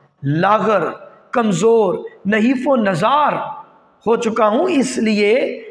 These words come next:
मैं तुमसे मिलने के लिए नहीं आ सकता। असल में मीर मेहदी हुसैन मजरू दिल्ली छोड़कर पानीपत चले गए थे और दिल्ली से पानीपत का फासला बहुत ज़्यादा था और गालिब की उम्र का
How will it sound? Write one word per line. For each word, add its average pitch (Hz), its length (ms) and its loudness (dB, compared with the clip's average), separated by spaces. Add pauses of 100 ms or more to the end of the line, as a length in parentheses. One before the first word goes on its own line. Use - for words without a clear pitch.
(160)
मैं 220 640 -2
तुमसे 208 400 -2
मिलने 175 400 -2
के 175 120 -4
लिए 170 240 0
नहीं 165 320 -2
आ 143 100 -2
सकता। 139 520 -10 (760)
असल 254 240 0
में 311 140 2
मीर 285 280 2
मेहदी 254 300 0
हुसैन 247 460 0
मजरू 226 540 0 (960)
दिल्ली 247 460 2
छोड़कर 233 480 0
पानीपत 247 720 -2
चले 170 200 0
गए 165 180 0 (100)
थे 190 140 -4 (500)
और 180 160 0
दिल्ली 226 320 2
से 254 140 0
पानीपत 233 640 -2
का 214 80 0
फासला 170 480 -2
बहुत 165 320 -4
ज़्यादा 156 320 -2
था - 480 -6 (220)
और 185 220 0
गालिब 214 560 0
की 233 100 0
उम्र 233 260 2
का 208 580 -2